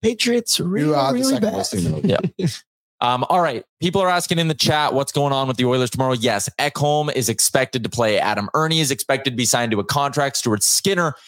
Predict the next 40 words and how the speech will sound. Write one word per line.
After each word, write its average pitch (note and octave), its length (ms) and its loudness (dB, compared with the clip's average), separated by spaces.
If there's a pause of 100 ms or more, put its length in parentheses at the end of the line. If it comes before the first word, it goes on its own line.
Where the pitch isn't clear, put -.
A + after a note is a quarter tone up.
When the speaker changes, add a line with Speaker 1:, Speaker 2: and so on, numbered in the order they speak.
Speaker 3:
is A#2+ 120 0
expected B2+ 460 0
to A#2+ 60 -2
get A#2 160 0
the - 80 -2
start A#2 400 0
tomorrow G2+ 360 0
for G2+ 140 -4
the G2+ 140 2
Edmonton G2 300 0
Oilers. G#2+ 260 0
Markus A2 260 -2
Niemelainen C3+ 580 0 (280)
was A#2 160 0
placed B2+ 340 -2
on A2 240 0
waivers F#2 640 0
earlier F#2+ 680 0
today. A#2+ 580 0 (280)
Um, G#2+ 360 0
will C3 120 2
there C3+ 120 0
be C3+ 160 0
an B2+ 160 -2
Owen C3+ 260 0
every F3+ 240 0
day C#3 160 0
tomorrow? B2+ 480 0 (100)
No, A#2+ 540 -2
we G#2 160 0
are G#2+ 60 -2
not B2+ 160 0
doing D#3+ 160 0
Owen D3+ 180 0
every C#3 180 0
days C3+ 220 2
on B2+ 140 -2
game E3+ 220 0
day F3 120 2
because A#3+ 840 0